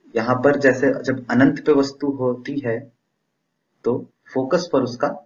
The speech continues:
प्रतिबिंब दिखाई देता है, जो कि बहुत ही छोटा बिंदु आकार का होता है। जैसा कि हमने सबसे पहले वाले प्रयोग में देखा था,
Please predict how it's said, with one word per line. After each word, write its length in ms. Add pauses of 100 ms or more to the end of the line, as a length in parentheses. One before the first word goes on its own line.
(240)
प्रतिबिंब 400
दिखाई 240
देता 300
है, 60
जो 140
कि 120
बहुत 460
ही 200
छोटा 400
बिंदु 360
आकार 280
का 120
होता 360
है। 100
जैसा 280
कि 140
हमने 260
सबसे 300
पहले 320
वाले 200
प्रयोग 320
में 120
देखा 260
था, 220